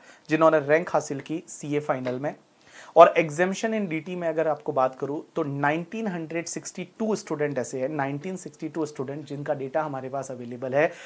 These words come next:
जिन्होंने exemption डीटी में लाई। और वही मैं आपसे भी एक्सपेक्ट करता हूं कि आप लोग ये लेक्चर्स को जब देख रहे हो तो आपको ये सिर्फ मोटिवेट करने के लिए है। देखो, ultimately पास होना या नहीं होना ये आपके हाथ में है।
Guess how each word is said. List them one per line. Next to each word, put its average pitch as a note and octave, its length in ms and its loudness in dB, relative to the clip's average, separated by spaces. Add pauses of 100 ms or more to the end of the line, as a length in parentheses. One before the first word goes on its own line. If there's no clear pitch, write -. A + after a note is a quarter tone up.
(200)
जिन्होंने D#3+ 520 2 (360)
exemption F3 640 0
डीटी C#3+ 240 -6
में C3 140 -6
लाई। A2+ 320 -8 (540)
और F3 120 12
वही F3+ 320 8
मैं A#3+ 120 2
आपसे - 340 2
भी G3 120 -2
एक्सपेक्ट D#3 420 -4
करता C3+ 240 -2
हूं D3+ 180 -4
कि E3+ 180 -6
आप C3+ 200 4
लोग E3 180 -4
ये D3+ 60 0
लेक्चर्स C3 400 -4
को - 120 -10
जब C3+ 200 -8
देख C3 240 -6
रहे D3 120 -4
हो F3 60 -8
तो - 100 -12
आपको C#3 500 -6
ये F3 100 -4
सिर्फ A#3+ 320 2
मोटिवेट F#3 420 -2
करने D3 300 -4
के D3+ 80 -6
लिए C#3 200 -2
है। D3 160 0 (300)
देखो, F#3 300 2
ultimately G#3 640 -2 (420)
पास F#3+ 320 10
होना D3 360 0 (100)
या F3 160 6
नहीं F#3 240 -2
होना F3+ 260 -4
ये E3 300 -2
आपके C#3 320 -2
हाथ C#3 180 -6 (100)
में B2 120 -10
है। B2+ 100 -12